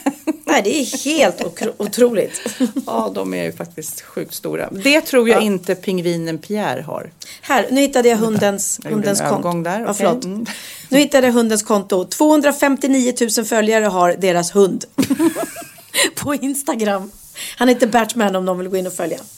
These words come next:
Speaker 2: Ja, men nu ska vi prata om ett annat djur. Pierre, eh, pingvinen Pierre, han har inget Instagramkonto.
Speaker 1: Nej, stackarn.
Speaker 2: Pingvinen Pierre hittades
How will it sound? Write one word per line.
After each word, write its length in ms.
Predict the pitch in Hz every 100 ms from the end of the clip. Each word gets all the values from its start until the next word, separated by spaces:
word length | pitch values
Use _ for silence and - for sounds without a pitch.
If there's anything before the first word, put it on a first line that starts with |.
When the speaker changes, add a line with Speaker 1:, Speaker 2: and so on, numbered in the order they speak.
| -
Speaker 2:
Ja, 360 | 226 269 277 302
men 120 | 285
nu 60 | 294
ska 120 | 294
vi 80 | -
prata 240 | 269 262
om 40 | 247
ett 60 |
annat 180 | 247 226
djur. 120 | 233
Pierre, 560 | 226 247 233 226 - - 208
eh, 140 | - 220
pingvinen 460 | 240 240 240 226
Pierre, 360 | 226 226 185 196
han 200 | 226 226
har 60 |
inget 400 | 240 233 226 220
Instagramkonto. 680 | 190 170 175 156 147 - 247
Speaker 1:
Nej, 260 | 269 277 262
stackarn. 380 | 220 208 - - 208 - - - - - -
Speaker 2:
Pingvinen 580 | 262 262 269 254 247 233
Pierre 520 | 247 220 185 196 247
hittades 640 | 220 233 - 214 196 190